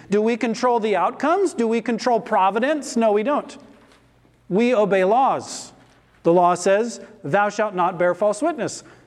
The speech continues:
Well, if I don't lie, bad things will happen. Guess what? David lied and lied and lied. And guess what happened? Good things?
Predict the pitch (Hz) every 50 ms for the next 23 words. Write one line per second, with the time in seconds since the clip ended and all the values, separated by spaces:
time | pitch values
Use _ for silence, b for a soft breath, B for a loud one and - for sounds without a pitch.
0 | b b _ - 208 269 277 254 269 - - - - 294 330 349 269 294 285 294
1 | 320 320 226 277 320 339 320 - 233 254 294 330 349 349 339 302 214 180 254 311
2 | 349 359 339 277 - 349 392 427 415 392 302 247 302 277 247 208 247 233 226 -
3 | 208 202 175 220 254 247 - - 254 269 233 - - - B B B B B -
4 | 147 135 220 277 349 370 339 370 311 294 277 262 233 214 208 214 240 262 285 B
5 | B B B 226 240 240 247 262 247 220 196 190 208 226 247 B B B - 240
6 | 240 247 269 285 254 208 185 185 202 214 214 226 196 - 240 226 226 269 262 -
7 | 190 175 160 202 226 226 339 370 415 427 403 330 - - -